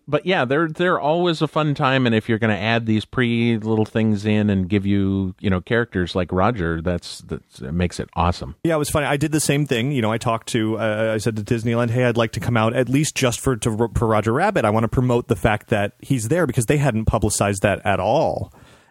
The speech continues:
Speaker 2: And they were like, "Well, well, yeah, we're not really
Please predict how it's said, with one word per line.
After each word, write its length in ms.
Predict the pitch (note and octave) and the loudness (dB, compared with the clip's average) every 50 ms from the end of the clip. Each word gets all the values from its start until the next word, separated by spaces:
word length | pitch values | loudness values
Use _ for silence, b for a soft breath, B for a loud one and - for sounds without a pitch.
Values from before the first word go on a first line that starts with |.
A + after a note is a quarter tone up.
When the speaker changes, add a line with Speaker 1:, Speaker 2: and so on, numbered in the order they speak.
| B - | B -2
Speaker 2:
And 180 | C3+ C#3 C#3 C#3 | 0 2 2 2
they 80 | D3+ | 2
were 100 | D3 C#3+ | 2 2
like, 220 | C#3 C3+ C3 - - - | 2 0 0 -2 -8 -8
"Well, 300 | - E3 F3+ F#3+ F#3 - | -8 -6 -6 -6 -6 -6
well, 140 | - - A3+ | -6 -6 -4
yeah, 200 | G#3 G3 G#3+ A3+ | -4 -4 -2 -2
we're 160 | F#3 E3 D#3+ | 0 0 0
not 160 | D#3 E3+ E3+ E3 | 0 0 0 0
really 400 | D#3+ D#3 D3 C#3+ C3+ A#2 G#2 | 0 2 2 2 2 0 -2